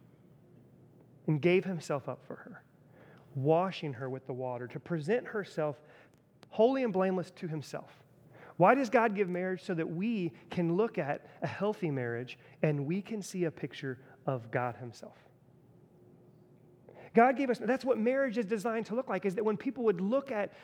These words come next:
a godly marriage, they would say, "That is a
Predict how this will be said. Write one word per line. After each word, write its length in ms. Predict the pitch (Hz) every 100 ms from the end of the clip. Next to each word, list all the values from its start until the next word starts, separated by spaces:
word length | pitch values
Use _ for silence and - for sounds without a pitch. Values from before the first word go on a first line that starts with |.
| -
a 60 | 185
godly 440 | 156 208 240 262
marriage, 480 | 240 180 143 131 - - -
they 120 | 190
would 160 | 180
say, 260 | - 180 147 - - 127 113
"That 340 | 151 151 156
is 280 | - 147 135 -
a 120 | 139